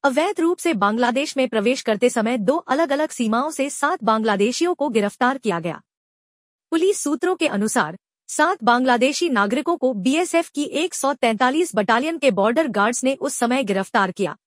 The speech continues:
जब वे स्वरूपनगर में ताराली और हकीमपुर सीमा के माध्यम से अवैध रूप से बांग्लादेश में प्रवेश कर रहे थे। गिरफ्तार लोगों में लिप्पी बेगम, अदूरी दास, इकरामुल गाजी, काकली खातून, एमडी फैसल,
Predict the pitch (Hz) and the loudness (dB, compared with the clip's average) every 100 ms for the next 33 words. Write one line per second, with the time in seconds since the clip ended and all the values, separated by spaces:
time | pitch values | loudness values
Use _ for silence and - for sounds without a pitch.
0 | _ _ 226 320 262 381 254 233 311 254 | _ _ -2 -2 0 0 2 0 0 0
1 | 277 294 233 - - 202 254 294 370 - | 0 0 -2 -2 2 2 2 0 0 0
2 | 262 214 - 330 339 339 - 247 277 277 | 0 -2 -4 -6 -4 -4 -2 -2 -2 0
3 | 247 190 190 240 311 294 285 214 240 330 | 0 0 0 -2 -4 -4 -2 -2 0 -2
4 | 269 285 - 302 202 202 220 226 269 320 | -2 -4 -4 -4 0 0 0 0 -2 -2
5 | 285 320 226 226 277 - 196 170 170 185 | -4 -2 0 0 0 0 -2 -2 -4 -4
6 | - - _ _ _ _ _ _ _ 202 | -8 -10 _ _ _ _ _ _ _ -2
7 | 285 302 - 359 311 233 277 370 269 - | 0 0 0 0 4 2 2 0 -2 0
8 | 247 262 349 294 196 196 220 170 _ - | -2 0 2 2 2 2 -2 -4 _ -2
9 | 254 311 370 269 190 233 - _ _ _ | 0 2 2 2 0 -2 -8 _ _ _
10 | 254 285 311 330 370 254 196 208 175 _ | -2 0 0 0 -2 0 0 -2 -6 _
11 | _ - 277 339 359 - 214 262 185 208 | _ 0 0 2 0 0 -2 -2 -4 -6
12 | _ _ 277 330 392 392 233 226 185 | _ _ -2 2 2 2 0 0 -4